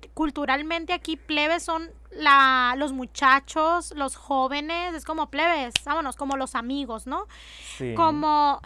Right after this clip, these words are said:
Speaker 1: y si te vas a Ciudad de México, para no irnos tan lejos, en Ciudad de México tú dices "plebe"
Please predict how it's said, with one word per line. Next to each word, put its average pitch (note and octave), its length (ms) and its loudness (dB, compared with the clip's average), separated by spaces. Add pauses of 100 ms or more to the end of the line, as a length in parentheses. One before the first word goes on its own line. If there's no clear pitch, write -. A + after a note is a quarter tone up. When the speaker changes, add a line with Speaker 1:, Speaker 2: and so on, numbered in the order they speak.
(240)
Speaker 1:
y F4 280 -2
si F4+ 160 -2
te D4+ 140 0
vas C#4+ 220 4
a F#4+ 40 0
Ciudad F4 180 -2
de E4 60 0
México, E4+ 380 -6
para A#3+ 240 2
no A#3+ 160 -2
irnos D#4 340 0
tan D4 240 -2
lejos, D#4+ 360 -2
en D#4 120 -4
Ciudad C#4 180 -2
de C#4 40 0
México D4+ 320 -6
tú E4+ 120 -8
dices C#4+ 220 -8
"plebe" D#4+ 380 -2